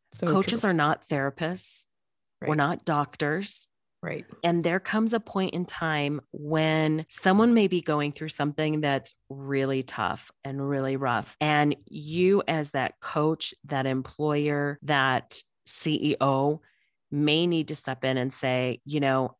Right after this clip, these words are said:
Speaker 2: I am not a therapist." And it's not a judgment. You know, there's still this stigma behind therapy and mental health that is like, "Oh gosh, I don't wanna go there. I don't wanna talk about this." But there are times when, and it could be something from childhood. It,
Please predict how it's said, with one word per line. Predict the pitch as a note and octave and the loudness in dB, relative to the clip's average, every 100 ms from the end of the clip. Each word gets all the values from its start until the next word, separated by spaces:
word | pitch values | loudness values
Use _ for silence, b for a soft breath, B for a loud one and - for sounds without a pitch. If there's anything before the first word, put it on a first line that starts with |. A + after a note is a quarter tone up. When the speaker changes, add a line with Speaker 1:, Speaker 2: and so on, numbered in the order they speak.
| - | -4
Speaker 2:
I | C#3+ D3 D3 D3 D3 D3 C#3 - | 0 0 2 0 0 0 -2 -4
am | C#3 | -4
not | C3+ B2 | -2 -4
a | |
therapist." | D#3+ D#3+ C#3+ D3 F3+ G3 A#3 - - | -4 -2 -2 -2 -4 -4 -6 -10 0
And | A#3+ | 2
it's | C4 C4+ | 4 4
not | D4 | 4
a | B3+ | 4
judgment. | F3 D3+ - - - - - | 2 -2 -2 -10 -12 -12 -2
You | E3+ | 0
know, | D#3+ | 2
there's | E3 D#3 | 0 -2
still | - G3+ | 2 2
this | G3+ F#3+ | 2 0
stigma | - - D3+ D#3 D3 | -2 -2 -2 0 0
behind | C3+ C3+ D3 C#3 C3+ C#3+ | -2 -6 -4 -2 -2 -2
therapy | - C3 C3+ - D#3 D3 - | 0 2 0 0 0 0 2
and | E3 E3 | 4 6
mental | D#3 D#3 C#3+ | 4 2 -2
health | D3+ C3+ - - - | -2 -4 -4 -16 -12
that | C#3+ C3+ C3 - | -6 -2 0 0
is | D3+ C#3+ C3+ B2+ - | 0 2 0 -4 -8
like, | C3 B2+ - | -10 -10 -10
"Oh | C3+ | -12
gosh, | B2+ C3 - | -10 -10 -12
I | - | -14
don't | - | -14
wanna | C3+ C3+ | -12 -10
go | B2+ | -10
there. | C3+ B2+ | -10 -10
I | G#2 | -6
don't | A#2+ | -6
wanna | - C#3 | -6 -8
talk | - C3 C3 | -8 -10 -8
about | A#2+ - | -10 -8
this." | A#2 C3 - | -8 -8 -4
But | C4 | 0
there | C#4+ C4+ | 2 2
are | A3 A#3+ | 2 0
times | - B3 A#3+ F#3+ | -2 -2 -2 -2
when, | E3+ F3 E3+ F3 | -2 0 0 0
and | A3+ | 0
it | C4 | 0
could | C#4 | 0
be | D4 D#4+ | 2 2
something | - D#4 E4 D#4+ | 2 0 2 0
from | D#4+ C4+ | 2 2
childhood. | - - A#3 C#4 C#4 G3+ C3 G#2+ | 2 0 2 2 2 2 0 -2
It, | - | -4